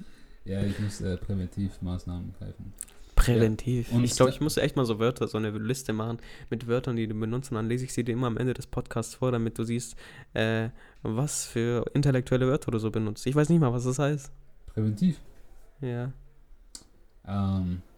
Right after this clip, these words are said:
Speaker 1: eine Impfung ist zum Beispiel präventiv.
Speaker 2: Ah, das hilft.
Speaker 1: Na.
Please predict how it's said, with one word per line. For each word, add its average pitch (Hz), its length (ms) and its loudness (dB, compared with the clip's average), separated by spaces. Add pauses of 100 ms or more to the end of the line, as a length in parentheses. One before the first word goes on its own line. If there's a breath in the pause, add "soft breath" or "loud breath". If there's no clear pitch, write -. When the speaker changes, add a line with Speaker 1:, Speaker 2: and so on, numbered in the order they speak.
(380)
Speaker 1:
eine 110 120 0
Impfung 123 360 0
ist - 140 -6
zum 101 100 -4
Beispiel 92 320 -6
präventiv. 92 600 -10 (500)
Speaker 2:
Ah, 139 180 6
das 135 180 2
hilft. 143 400 2 (1000)
Speaker 1:
Na. 98 260 -6